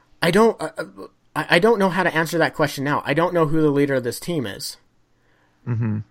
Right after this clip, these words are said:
Speaker 1: But it doesn't matter, because the way they've, uh, approached this and come together as a team, like, Ricky Rubio has,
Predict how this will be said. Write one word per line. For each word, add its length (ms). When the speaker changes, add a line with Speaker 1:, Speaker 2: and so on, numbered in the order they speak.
Speaker 1:
But 260
it 160
doesn't 300
matter, 320
because 600
the 180
way 300
they've, 320
uh, 120
approached 480
this 240
and 160
come 200
together 400
as 140
a 60
team, 460
like, 340
Ricky 280
Rubio 480
has, 360